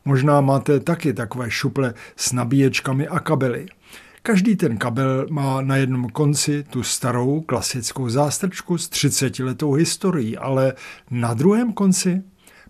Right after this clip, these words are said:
placatou mrňavou pro bezdrátová sluchátka, kulatou pro svítící obojky pro psy, velikánskou složitou pro připojení externího disku k počítači,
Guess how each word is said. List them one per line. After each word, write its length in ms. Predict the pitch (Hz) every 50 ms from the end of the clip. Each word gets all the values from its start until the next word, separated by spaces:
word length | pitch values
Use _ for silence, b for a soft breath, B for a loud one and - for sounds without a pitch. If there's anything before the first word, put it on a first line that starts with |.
| _ _
placatou 640 | 117 123 127 127 - - 151 139 - 143 147 151 143
mrňavou 680 | 147 151 156 156 160 160 151 156 156 156 160 156 151 B B B B B B
pro 220 | - 135 139 135
bezdrátová 920 | 120 110 127 117 113 120 113 127 131 131 131 120 - 143 135 139 139 151 156
sluchátka, 800 | - - 190 196 185 - 160 135 113 101 - - - - - - B B B B B B B _
kulatou 760 | - 131 127 123 123 117 - - 131 131 135 143 160 180 - B B B B B _
pro 280 | 131 127 123 123 120
svítící 720 | - - - 123 131 127 107 - 135 139 127 - - 147 151
obojky 460 | 156 160 127 131 143 143 139 - 185
pro 220 | 185 185 202 202 185
psy, 360 | - - - - 107 107 - B B B B B _
velikánskou 880 | 120 110 120 131 135 131 131 107 135 139 131 139 135 - - - 143 139
složitou 680 | - - 151 156 139 139 190 190 190 185 185 190 190 190 B B B B B _
pro 160 | 120 120 110
připojení 720 | - - - 147 131 - 143 139 135 139 139 139 143 151 - -
externího 760 | 151 - - - - - - 143 135 139 143 143 135 139 135
disku 340 | 139 160 156 - - 202 190
k 80 | 196
počítači, 720 | - - 202 - - 160 - 127 117 - - - 110 101